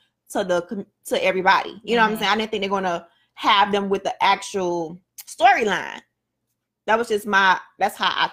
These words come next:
Speaker 1: took it. That's how I viewed it.
Speaker 2: Yeah.
Speaker 1: But come to find out, they do have a storyline, and it's a negative storyline, you know? Um, but hopefully it si-, switches up. Hopefully it changes, and hopefully we don't have to come back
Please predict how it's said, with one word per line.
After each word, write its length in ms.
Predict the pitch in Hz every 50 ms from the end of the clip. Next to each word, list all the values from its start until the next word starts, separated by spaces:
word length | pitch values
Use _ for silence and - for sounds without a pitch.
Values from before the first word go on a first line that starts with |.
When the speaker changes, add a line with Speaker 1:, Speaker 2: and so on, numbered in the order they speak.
| -
Speaker 1:
took 180 | - 269 254 -
it. 60 | -
That's 160 | 170 185 185
how 180 | - 190 170 165
I 40 | 165
viewed 320 | 165 190 226 233 202 -
it. 180 | - - - _ _ _ -
Speaker 2:
Yeah. 280 | 180 180 160 147 - -
Speaker 1:
But 100 | 180 170
come 140 | - 214 190
to 80 | 175 -
find 280 | - 160 175 185 233 294
out, 260 | 302 262 233 180 -
they 100 | 202 226
do 160 | 226 415 554 453
have 160 | 330 202 165
a 40 | 175
storyline, 680 | 180 - 151 147 127 95 - - - - - - - 220 _
and 120 | - 190 202
it's 140 | 240 - -
a 60 | 294
negative 420 | 277 277 302 339 480 466 294 220
storyline, 680 | 226 - - 190 180 180 175 180 165 143 151 139 - - -
you 120 | - 208
know? 320 | 214 196 196 202 220 233 - _ _ _ _ _ _ _ _ _ -
Um, 640 | 185 190 190 190 185 185 180 180 175 180 190 202 _ _ _ _ _ -
but 100 | 214 -
hopefully 480 | 262 285 269 277 277 277 277 240 196
it 80 | 220 233
si-, 340 | - - - - - 262 254
switches 540 | - - - - - - - - - 320 247
up. 200 | 214 - - -
Hopefully 480 | 233 233 214 226 - 294 233 220 - -
it 80 | 214
changes, 640 | - - 196 180 175 175 170 175 170 175 196 - - _ _ _ _ _ _ _ _
and 100 | - 190
hopefully 280 | 233 233 220 226 226 220
we 80 | 208 214
don't 140 | 208 214
have 180 | 233 220 - -
to 60 | 180 185
come 220 | - 240 220 214
back 160 | 202 190 190